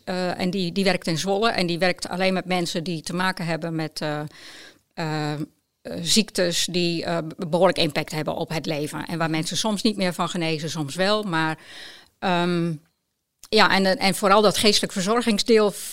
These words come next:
vind ik daarin belangrijk. Want ook bij zo'n ziekte als kanker krijg je eigenlijk te maken met de niet-maakbaarheid van het leven.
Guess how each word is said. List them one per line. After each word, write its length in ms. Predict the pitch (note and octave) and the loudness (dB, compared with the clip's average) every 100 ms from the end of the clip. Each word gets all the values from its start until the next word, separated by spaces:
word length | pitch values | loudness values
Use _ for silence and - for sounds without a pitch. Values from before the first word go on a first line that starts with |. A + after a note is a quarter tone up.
| - - | -12 -2
vind 160 | - | 0
ik 120 | G#3+ F#3+ | 2 2
daarin 300 | F#3 F3 D#3+ | 2 2 0
belangrijk. 600 | F3 G#3+ B3 A#3 C#4 C#4 | 2 2 2 2 0 0
Want 320 | F#3+ F#3+ - - - - - - - _ _ _ _ - | 0 0 -4 -10 -20 -20 -20 -20 -20 _ _ _ _ -6
ook 160 | G#3 | -2
bij 160 | G3 G3 | 2 2
zo'n 120 | F#3 | 2
ziekte 320 | E3+ G#3+ - | 2 0 0
als 160 | - E3 | -4 0
kanker 320 | A#3 A3+ A3 | 2 4 4
krijg 280 | - A3 F#3 | 2 2 2
je 60 | - | 2
eigenlijk 400 | G#3 F#3+ F#3+ F3+ | 2 2 0 0
te 120 | G3+ | 0
maken 360 | G3+ G3+ G3+ | 0 -2 -2
met 120 | F#3 F#3 | -2 2
de 60 | |
niet-maakbaarheid 640 | F#3 G3 G3+ F#3 E3+ F3+ F3 | 2 4 2 2 4 4 4
van 120 | F3+ | -2
het 80 | E3+ | 0
leven. 500 | A#3 A#3+ C3+ C#3+ | 2 2 -2 -8